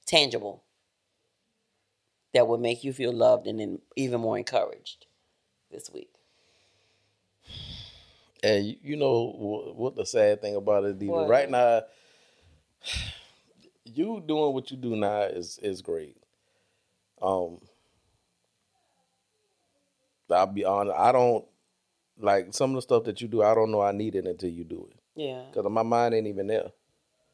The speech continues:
Speaker 1: Yeah.
Speaker 2: You know, and it just makes me, you know, think that I, I don't need to take you for granted. So I try to do stuff when I can.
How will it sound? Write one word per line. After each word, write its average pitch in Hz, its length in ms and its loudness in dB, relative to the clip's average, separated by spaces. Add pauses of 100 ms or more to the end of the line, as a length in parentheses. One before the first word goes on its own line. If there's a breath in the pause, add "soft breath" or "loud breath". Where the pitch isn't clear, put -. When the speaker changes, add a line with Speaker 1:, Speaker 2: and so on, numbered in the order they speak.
Speaker 1:
Yeah. 117 280 -10 (840)
Speaker 2:
You 101 100 -6
know, 101 320 -2 (180)
and 98 280 -2 (1300)
it 110 120 2
just 110 380 -2
makes 107 280 -2
me, 104 340 -6 (320)
you 110 140 -8
know, 95 240 0
think 101 300 -2
that 95 120 2
I, 95 180 4
I 92 100 2
don't 104 220 0
need 107 120 -8
to 101 80 -14
take 95 200 -6
you 92 80 -20
for 98 120 -14
granted. 87 400 -10 (880)
So 95 560 0 (160)
I 92 60 -2
try 113 260 4
to 110 80 4
do 95 420 -6 (260)
stuff - 640 -2 (140)
when 95 200 -6
I 85 80 -4
can. 85 480 -12